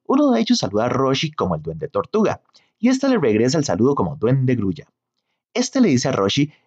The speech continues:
que escuchó que en el último torneo los alumnos de él tuvieron una buena participación, que eso quiere decir que el nivel del torneo ha bajado y que han llevado dos alumnos de él para volver a subir el nivel. Roshi le dice a Yamcha que Grulla es un antiguo rival.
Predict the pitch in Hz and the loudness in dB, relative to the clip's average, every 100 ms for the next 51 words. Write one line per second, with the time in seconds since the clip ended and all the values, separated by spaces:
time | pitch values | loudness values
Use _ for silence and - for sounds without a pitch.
0 | _ 160 147 131 170 185 254 208 120 120 | _ -4 -2 -2 -2 -4 -4 0 2 2
1 | 180 208 202 147 120 170 - - 147 90 | 0 0 0 2 0 -2 -6 -4 -2 0
2 | 87 101 127 226 160 147 220 _ _ 247 | -2 -2 0 0 2 0 0 _ _ 0
3 | 156 135 185 - 247 240 127 127 - 170 | 2 2 0 0 2 2 0 -2 -8 -12
4 | - 180 262 175 - _ _ _ _ 160 | -6 -2 2 2 -2 _ _ _ _ -4
5 | 185 226 202 131 104 165 - 104 95 117 | -2 0 2 2 2 -2 -2 -2 0 2
6 | 160 131 87 90 160 226 - - 110 117 | 2 0 -2 -2 0 -2 -4 -4 0 0
7 | 101 85 69 - _ _ - - - 208 | 0 -2 -4 -6 _ _ -4 -4 0 -2
8 | - 240 277 214 127 190 220 - 156 185 | -2 -4 0 2 2 2 0 0 -2 0
9 | 127 156 185 165 151 127 180 - _ 143 | 2 4 2 2 2 2 0 -4 _ -2
10 | 117 98 87 90 107 113 143 175 254 294 | 0 2 2 0 2 2 2 2 2 2
11 | - _ _ _ - 165 208 240 - 110 | 0 _ _ _ -6 -2 0 0 0 2
12 | 104 110 143 185 175 117 - 143 117 95 | 4 4 2 -2 0 -2 -2 -4 -2 0
13 | 113 139 165 160 - 143 - 95 151 - | 4 4 2 -2 -4 -4 -4 -6 -6 0
14 | 185 214 208 190 95 64 | 2 2 2 2 0 -4